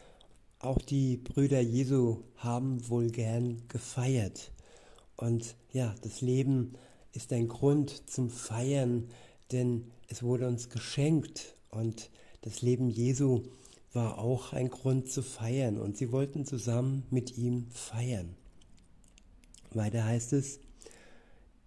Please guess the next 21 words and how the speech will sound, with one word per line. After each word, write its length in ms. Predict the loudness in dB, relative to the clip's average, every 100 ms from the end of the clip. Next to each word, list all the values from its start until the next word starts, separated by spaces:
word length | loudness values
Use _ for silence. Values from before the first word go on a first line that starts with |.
| -20 -14 -2
„Geh 160 | 4
doch 240 | 4 4 2
nach 420 | 0 0 -8 -16 -6
Judäa, 560 | -4 0 2 4 2 -2 -8 -20 -6
damit 440 | 0 2 0 -2
deine 240 | 0 2 0
Jünger 520 | 2 2 4 4 2 -4 -20 -20 -20 -14 0
deine 320 | 4 4 6
Wunder 460 | 4 6 4 2 0
sehen 500 | 0 2 4 2 2
können, 540 | 2 4 4 2 -2 -10 -14 -6
die 100 | 0
du 120 | 0
tust“, 720 | -2 -2 0 2 0 -4 -16 -20 -20 -20 -20 -16
spotteten 840 | -8 -2 0 0 -2 0 -2 -2 -8 -14
sie. 480 | -6 0 0 0 -6 -16 -20 -20 -20 -20 -20 -20 -20 -20 -20 -20 -20 -8 0
„Wenn 120 | 2
du 120 | 4
dich 400 | 4 4 0 -4
so 300 | 0 2 2
versteckst, 880 | 2 -2 -4 0 0 0 -8 -8